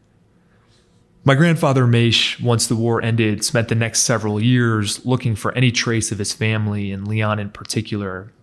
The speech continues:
This is his older brother he'd made a commitment to, that had protected him through the entire war, trained him to be a carpenter, and stay alive with that value to the Nazis. And no luck. Leon was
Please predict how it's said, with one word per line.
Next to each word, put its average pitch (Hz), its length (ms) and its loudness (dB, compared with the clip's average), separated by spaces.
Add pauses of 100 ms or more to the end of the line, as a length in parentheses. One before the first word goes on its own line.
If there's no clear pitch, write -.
(160)
This 110 400 -2
is - 320 -6
his 110 140 -4
older 107 240 -2
brother 104 360 -4
he'd 101 200 -6
made 101 180 -6
a 101 60 -8
commitment 104 500 -8
to, 101 460 -6 (100)
that 107 120 -10
had 98 120 -16
protected 110 500 -6
him 101 280 -6
through 104 200 -10
the 98 100 -8
entire 101 440 -4
war, 107 480 -2
trained 113 460 0
him 107 180 0
to 104 80 -4
be 104 100 -2
a 90 80 -6
carpenter, 104 800 -4 (560)
and 95 160 -2
stay 117 200 4
alive 101 760 0
with - 200 -4
that 98 180 -2
value 101 600 -2
to - 200 -10
the 98 60 -8
Nazis. 98 760 -8 (1000)
And 120 140 8
no 131 100 6
luck. 107 360 -2 (180)
Leon 120 340 2
was 107 600 -2